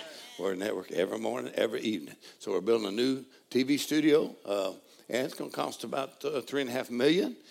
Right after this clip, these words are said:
and we've already paid two and a half million cash. Are y'all still here?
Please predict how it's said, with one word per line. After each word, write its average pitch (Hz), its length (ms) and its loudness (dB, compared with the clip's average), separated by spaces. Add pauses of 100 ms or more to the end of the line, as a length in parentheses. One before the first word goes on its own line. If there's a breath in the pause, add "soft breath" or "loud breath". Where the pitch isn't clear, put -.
(180 loud breath)
and 101 80 -4
we've 123 160 4
already 151 400 4
paid 156 500 4
two 170 120 4
and 170 100 -2
a - 20 -2
half 131 160 2
million 143 320 0
cash. - 600 -4 (1900)
Are 123 80 2
y'all 131 180 6
still 143 280 4
here? 127 200 8